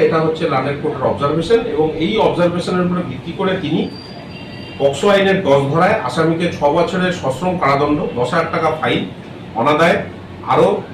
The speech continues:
এক বছরের সশ্রম কারাদণ্ডের আদেশ দিয়েছেন। পাশাপাশি আইপিসি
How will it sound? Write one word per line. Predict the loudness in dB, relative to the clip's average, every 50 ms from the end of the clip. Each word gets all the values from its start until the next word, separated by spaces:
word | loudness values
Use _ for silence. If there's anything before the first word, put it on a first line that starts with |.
| -14 -14 -12 -8 -4
এক | -2 0 2 4
বছরের | 4 4 4 4 2 2 2 0
সশ্রম | -2 -2 -4 -4 0 0 0 2
কারাদণ্ডের | 4 4 4 6 6 4 2 2 2 0
আদেশ | 0 0 0 0 0 0
দিয়েছেন। | 0 -2 0 0 -2 -2 -2 -4
পাশাপাশি | -6 -2 0 2 2 4 2 2 0 -2 -6 -6 -6 -4
আইপিসি | -4 -4 -2 -4 -4 -4 -4 -6